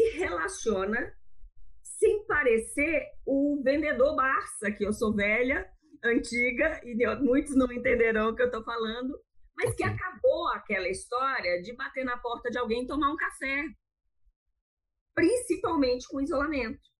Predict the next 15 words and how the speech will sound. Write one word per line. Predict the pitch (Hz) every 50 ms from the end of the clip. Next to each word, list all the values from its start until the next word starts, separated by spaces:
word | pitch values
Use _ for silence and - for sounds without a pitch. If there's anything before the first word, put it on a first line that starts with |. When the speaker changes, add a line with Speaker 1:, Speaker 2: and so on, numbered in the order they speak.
| _ _ _ _ _ _ _ _ _ _ _ _ _ _
Speaker 1:
E | 277 277
mais, | 285 302 269 269 277 262 220 - - - - - -
o | - 247 269 302
amanhã, | 320 330 330 302 254 226 220 226 240 262 294 311 - - -
ele | 233 262 277 269 -
pode | - 302 285 320 349 370
não | 349 339 349
existir | 370 381 381 392 480 - - - - 277 294
mais, | 339 311 180 160 151 135 113 - - - - - _ _ _ -
porque | 480 - 494 466 339
as | 339 349 277
decisões, | 269 285 359 427 - - 233 180 160 180 190 214 254 285 294 254 208 208
elas | 233 254 285 294 302
estão | 302 269 - - 294 302 302
mudando | 294 277 208 190 226 254 302 339 320 339